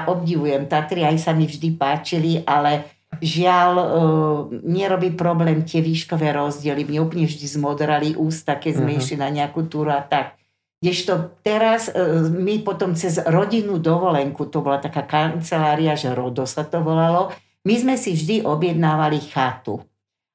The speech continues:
Speaker 1: A to sme robili tak s manželom, že sme si pozreli, zobrali mapu a teraz sme si povedali, no kde sme ešte neboli.
Speaker 2: Mhm.
Speaker 1: A tam sme si teda objednali chatu a tam ako aj s deckami, no a okrem toho,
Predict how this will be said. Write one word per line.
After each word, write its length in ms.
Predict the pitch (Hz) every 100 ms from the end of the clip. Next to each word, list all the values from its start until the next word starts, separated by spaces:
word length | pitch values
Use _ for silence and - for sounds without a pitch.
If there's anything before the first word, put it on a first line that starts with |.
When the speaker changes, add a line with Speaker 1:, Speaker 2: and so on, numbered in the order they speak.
| _
Speaker 1:
A 220 | 160 156
to 100 | -
sme 220 | 269 277
robili 320 | 214 220 202
tak 160 | 165 202
s 80 | 170
manželom, 480 | 139 180 190 208 185
že 160 | 170
sme 160 | 165 180
si 160 | 170
pozreli, 400 | 165 151 143 120
zobrali 400 | 113 156 139 123
mapu 560 | 120 151 233 262 349 339
a 80 | 247
teraz 300 | - 233 214
sme 80 | 208
si 160 | 170
povedali, 320 | 170 170 151 156
no 160 | 151
kde 320 | 139 156 180
sme 320 | 311 311 294 -
ešte 400 | 190 - - 208
neboli. 640 | 180 165 147 131 120 135
Speaker 2:
Mhm. 400 | 131 135 151 -
Speaker 1:
A 80 | 165
tam 220 | 208 311
sme 240 | 311 262 226
si 240 | - 226
teda 400 | 214 185 185 120
objednali 560 | 160 170 160 139 117 110
chatu 340 | 220 240 285
a 140 | 254
tam 240 | 208 220 214
ako 160 | -
aj 120 | 170 139
s 100 | 131
deckami, 640 | 151 175 - - 214 240
no 100 | 247 185
a 100 | 175
okrem 260 | 170 190
toho, 380 | 170 175 175 170